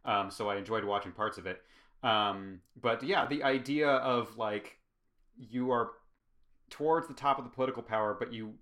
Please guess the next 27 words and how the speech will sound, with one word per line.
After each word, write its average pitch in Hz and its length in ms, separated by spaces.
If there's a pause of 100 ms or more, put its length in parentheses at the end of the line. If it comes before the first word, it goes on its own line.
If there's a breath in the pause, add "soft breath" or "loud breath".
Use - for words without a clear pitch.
(120)
are 117 120
not 123 220
completely 123 400
secure, 107 540
so 117 120
you 107 120
have 113 160
to 113 80
turn 117 300
to 113 160
a 101 80
third 110 480
party 104 360
and 98 100
make 101 140
a 101 60
deal 101 180
with 98 180
them 104 420 (640 soft breath)
and, 98 640 (120)
uh, 92 560 (280)
use 110 420
them 101 380
to 101 180
propel - 280
yourself 95 420
forward. 92 440